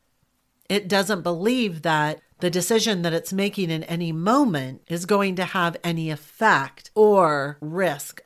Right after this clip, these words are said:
on that future self. So when you're looking at the things that you believe that you must do to create the outcome,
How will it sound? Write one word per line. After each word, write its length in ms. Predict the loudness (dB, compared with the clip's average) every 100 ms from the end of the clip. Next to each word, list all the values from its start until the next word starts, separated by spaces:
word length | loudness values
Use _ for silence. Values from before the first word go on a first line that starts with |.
| -6
on 340 | -2 0 0 -4
that 440 | -4 2 2 2 -2
future 440 | -8 -8 -8 -10
self. 400 | -10 -10 -12 -14 _ _
So 720 | -10 -4 2 4 4 2 -4 -12 _
when 220 | -2 -2 0
you're 160 | -2
looking 580 | -2 -2 -2 -2 0 2
at 440 | 2 2 0 -6 -10
the 140 | -10
things 420 | -4 -2 -2 -4
that 120 | -6 -8
you 120 | -6
believe 460 | -6 -4 -4 -4
that 140 | -6 -8
you 100 | -6
must 440 | -8 -10 -12 -8
do 500 | -2 -2 -2 -6 -16 _ _ -20
to 80 | -20
create 600 | -12 -6 -6 -6 -10 -10
the 180 | -6
outcome, 520 | -6 -8 -12 -16 -16